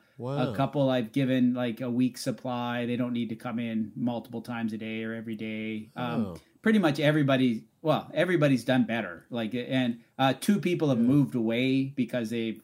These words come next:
Speaker 2: you know, reconnected with their family in Ontario or something. So it's been,
Speaker 1: Wow.
Speaker 2: you know, highly successful. So people,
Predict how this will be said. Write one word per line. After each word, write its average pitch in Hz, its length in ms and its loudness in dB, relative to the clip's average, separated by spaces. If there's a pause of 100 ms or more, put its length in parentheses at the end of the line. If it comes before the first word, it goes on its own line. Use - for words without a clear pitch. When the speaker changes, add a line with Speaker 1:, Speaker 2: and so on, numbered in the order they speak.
Speaker 2:
you 120 100 -4
know, 107 200 -6
reconnected 120 600 -2
with 113 140 -4
their 117 120 -4
family 113 640 -2
in 110 100 -2
Ontario 110 680 -4
or 110 140 -6
something. 104 400 -6
So 131 300 -2 (360)
it's 160 200 0
been, 175 240 0
Speaker 1:
Wow. 135 200 -6
Speaker 2:
you 156 80 2
know, 120 240 2
highly 185 440 2
successful. 113 680 -6
So 147 220 -2
people, 160 600 0